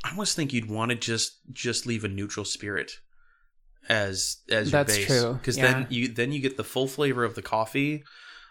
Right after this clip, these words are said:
Speaker 1: and the, like, just the bland, like, again, 'cause I
Speaker 2: Right, and I think that's the, the key here is you get the coffee flavor, the milk flavor, and
Speaker 1: And
Speaker 2: that's why
Speaker 1: then,
Speaker 2: you don't taste
Speaker 1: and then
Speaker 2: any
Speaker 1: the booze
Speaker 2: spirits.
Speaker 1: is just kinda
Speaker 2: Yeah.
Speaker 1: there.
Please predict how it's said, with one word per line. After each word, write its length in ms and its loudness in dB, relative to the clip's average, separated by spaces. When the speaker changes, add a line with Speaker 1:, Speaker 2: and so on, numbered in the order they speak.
Speaker 1:
and 680 2
the, 220 2
like, 300 -2
just 300 -2
the 80 2
bland, 640 2
like, 160 0
again, 280 0
'cause 120 -2
I 120 6
Speaker 2:
Right, 200 4
and 120 4
I 60 6
think 260 2
that's 240 4
the, 100 2
the 100 2
key 240 4
here 200 4
is 120 0
you 60 2
get 120 0
the 60 -12
coffee 420 0
flavor, 360 4
the 80 4
milk 280 4
flavor, 540 0
and 80 -10
Speaker 1:
And 140 4
Speaker 2:
that's 180 8
why 140 6
Speaker 1:
then, 40 6
Speaker 2:
you 60 4
don't 180 2
taste 240 2
Speaker 1:
and 80 4
then 100 4
Speaker 2:
any 80 4
Speaker 1:
the 40 -4
booze 160 6
Speaker 2:
spirits. 240 6
Speaker 1:
is 40 0
just 140 -2
kinda 160 2
Speaker 2:
Yeah. 140 4
Speaker 1:
there. 360 4